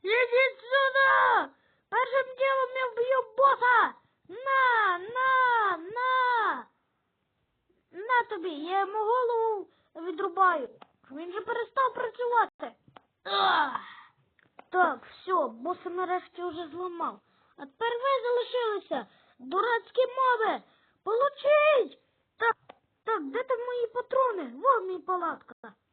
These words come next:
Ні, це ящик із зброєю, на, на того не підійде. О, ось патрони, зараз підзаряжусь. Ну все, бо в мене магазини вже були закінчились.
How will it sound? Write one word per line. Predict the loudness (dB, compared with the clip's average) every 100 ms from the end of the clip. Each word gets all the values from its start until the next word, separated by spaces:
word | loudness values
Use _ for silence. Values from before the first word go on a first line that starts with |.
| -20 -20 _
Ні, | -12 -10 -10 -12
це | -10
ящик | -8 -8 -10 -14
із | -14
зброєю, | -10 -6 -6
на, | -6 -8 -10 -12
на | -16 -10
того | -6 -6
не | -6
підійде. | -10 -12 -10 -8 -10 -12 _ _ _ -20 -20 _ _ _ _ _ _ _ _
О, | -10 -10 -12 _
ось | -6 -6
патрони, | -6 -10 -6 -8 -8 -14
зараз | -14 -14
підзаряжусь. | -16 -16 -14 -16 -16 -20 _ _ _ _ -20 -20 -20 -20 -20 -20 -20 _ -20 -20 _ -20 -20 -20 -20 -20 _ _ -20 -20 -20 -20 -20 -20 -20 _ _ _ _ _ _ -20 -20 _ _ _ _ _ _ _ _
Ну | -12 -10
все, | -12 -14 -14 -14 -18 _
бо | -14 -8
в |
мене | -6 -6 -6
магазини | -6 -8 -10 -12 -14 -14
вже | -16 -18
були | -18 -20 -20
закінчились. | -20 -20 -20 -20 -20 -20 -20 -20